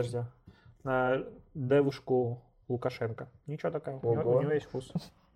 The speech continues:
Speaker 2: Покажи.
Speaker 1: Ну, смотри,
Speaker 2: В смысле, это жена?
Speaker 1: Ну, не жена, а, типа, это мисс Беларусь, которая сейчас везде с ним тусит и щас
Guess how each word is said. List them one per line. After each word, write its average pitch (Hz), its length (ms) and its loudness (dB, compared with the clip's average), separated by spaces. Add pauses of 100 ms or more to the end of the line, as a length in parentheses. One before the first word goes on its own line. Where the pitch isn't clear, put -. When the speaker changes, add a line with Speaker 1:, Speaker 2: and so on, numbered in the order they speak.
(140)
Speaker 2:
Покажи. 120 340 -4 (140)
Speaker 1:
Ну, 120 240 -8
смотри, 117 180 -6
Speaker 2:
В - 40 -14
смысле, 113 320 -2
это 104 180 -2 (240)
жена? 113 500 2 (160)
Speaker 1:
Ну, 135 180 0
не 123 160 4
жена, 120 580 6
а, 113 40 2
типа, 131 200 0
это 123 140 2
мисс 123 200 0
Беларусь, 123 340 2
которая 117 360 2
сейчас 123 220 -2
везде 120 260 0
с 135 80 -14
ним 123 120 -4
тусит 147 300 -4
и 113 80 -2
щас 120 200 2